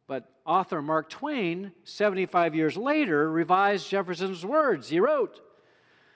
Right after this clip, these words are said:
"When angry, count four. When very angry, swear." Well,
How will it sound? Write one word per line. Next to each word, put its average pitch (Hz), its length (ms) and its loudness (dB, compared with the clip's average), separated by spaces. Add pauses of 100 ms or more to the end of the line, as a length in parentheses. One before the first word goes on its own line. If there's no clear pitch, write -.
(320)
"When 208 220 2
angry, 220 760 4 (460)
count 208 320 2
four. 175 640 -2 (800)
When 185 240 0
very 226 440 4
angry, 156 640 0 (400)
swear." 170 680 0 (4000)
Well, 170 400 0